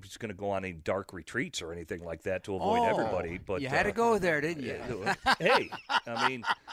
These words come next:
Speaker 1: he can do whatever he wants. I mean,
Speaker 2: Yeah.
Speaker 1: I, I'm, uh, everybody's taking shots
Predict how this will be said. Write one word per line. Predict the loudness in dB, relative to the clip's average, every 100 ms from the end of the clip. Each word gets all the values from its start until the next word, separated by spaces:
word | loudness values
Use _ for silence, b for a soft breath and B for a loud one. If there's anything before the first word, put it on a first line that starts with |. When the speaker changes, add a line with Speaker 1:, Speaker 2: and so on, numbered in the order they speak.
| -2
Speaker 1:
he | -2
can | -2 2
do | 4
whatever | 4 4 2
he | 0
wants. | 0 0 0 -2
I | -2
mean, | -2
Speaker 2:
Yeah. | -2 0
Speaker 1:
I, | 0
I'm, | -2 -4
uh, | -6 0
everybody's | 0 2 0 0 0
taking | -4 -2 -4 -4 -8
shots | 0 0 0